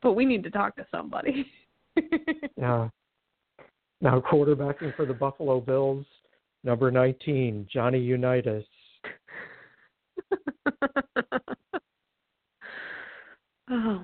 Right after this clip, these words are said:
Speaker 2: That would
Speaker 1: man.
Speaker 2: be the ultimate ghoulish, uh, delight on Halloween. So anyway, um, moving on to the Sunday games, no
Speaker 1: <sighs>
Speaker 2: London game this week. First up, we've got
Speaker 1: Thank
Speaker 2: Chicago
Speaker 1: goodness.
Speaker 2: at Buffalo. Yeah, I, I think both of us, uh, see this game somewhat similarly.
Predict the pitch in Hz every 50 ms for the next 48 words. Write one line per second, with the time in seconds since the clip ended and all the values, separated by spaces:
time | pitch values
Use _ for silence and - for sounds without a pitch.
0 | - - 185 143 135 135 131 117 - 135 123 110 120 120 117 120 120 - - 139
1 | 117 113 - _ - 151 147 135 127 127 123 120 - - - - 123 117 120 113
2 | 98 - _ _ _ _ _ _ _ _ _ - 127 110 117 123 113 117 117 113
3 | 117 123 117 113 110 120 120 117 - - - 147 127 - - _ _ _ _ _
4 | - - 151 151 147 127 131 131 123 123 123 120 113 113 117 113 117 113 107 -
5 | 160 147 143 160 143 139 135 131 131 - 151 123 117 - - - 135 127 127 135
6 | 127 120 127 123 127 127 127 123 - 135 127 127 123 127 131 131 127 131 127 120
7 | 131 127 127 127 127 127 123 - - - 135 127 127 123 - _ _ _ _ _
8 | _ _ _ 147 139 143 - - 143 127 - - 147 123 - - 127 120 262 277
9 | 269 - - 233 135 127 117 117 123 113 117 113 - - 127 123 - - 147 127
10 | 120 120 120 120 113 - _ _ _ _ _ _ _ _ _ _ _ _ _ 151
11 | 135 117 110 110 117 123 - 127 120 - 156 127 - - 139 127 - 139 113 110
12 | 120 120 - - _ _ - 123 117 117 110 - _ - 139 113 117 113 - _
13 | - 131 120 117 113 110 - - 123 110 117 117 - - _ 131 117 117 117 117
14 | 117 113 107 113 117 117 113 110